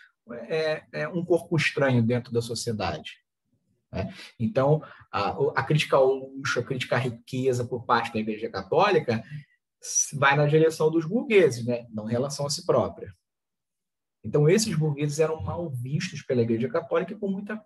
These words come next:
né, por consequência, por muitas partes da sociedade.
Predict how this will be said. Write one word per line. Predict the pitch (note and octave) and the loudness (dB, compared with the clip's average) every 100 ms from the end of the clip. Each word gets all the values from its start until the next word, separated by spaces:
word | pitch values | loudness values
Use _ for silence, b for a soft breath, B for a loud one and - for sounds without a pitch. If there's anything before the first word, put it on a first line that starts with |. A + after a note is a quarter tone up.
| _ b b b D#3+ | _ b b b -4
né, | F3+ F3+ - _ | -4 -6 -18 _
por | D#3 D3+ | -2 2
consequência, | D3+ D#3+ D#3 C3+ C3+ C3+ D3 B _ | 2 2 0 -2 -4 -4 -6 B _
por | D3+ | 0
muitas | C#3+ C#3+ D3 D3 - | 0 -2 -4 -4 -4
partes | - C3 - - C3+ | 0 2 2 -2 0
da | B2+ | 0
sociedade. | - B2+ D3+ D#3+ A#2 G2 A#2 | 0 0 2 2 0 -2 -6